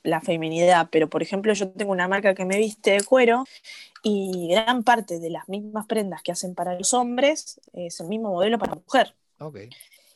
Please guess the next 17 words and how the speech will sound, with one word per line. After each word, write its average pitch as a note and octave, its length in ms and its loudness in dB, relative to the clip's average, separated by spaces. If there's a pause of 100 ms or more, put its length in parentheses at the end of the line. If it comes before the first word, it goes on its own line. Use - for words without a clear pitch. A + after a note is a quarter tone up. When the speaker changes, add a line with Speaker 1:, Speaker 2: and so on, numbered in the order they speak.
(120)
Speaker 1:
Y G3 100 0
bueno, A#3+ 380 4
lo E3+ 120 -6
que F#3+ 60 -2
pasa C4+ 180 4
es B3 60 8
que G3+ 60 -2
la F#3+ 80 -4
mujer A#3+ 260 -6
quiere G#3+ 160 -4
estar - 180 -18
sexy G#3 480 -2
también, D#3+ 340 -14
¿viste? F#3 280 -6
Más F3+ 200 -4
ajustadita, A#3 1200 6
<laughs> - 680 -2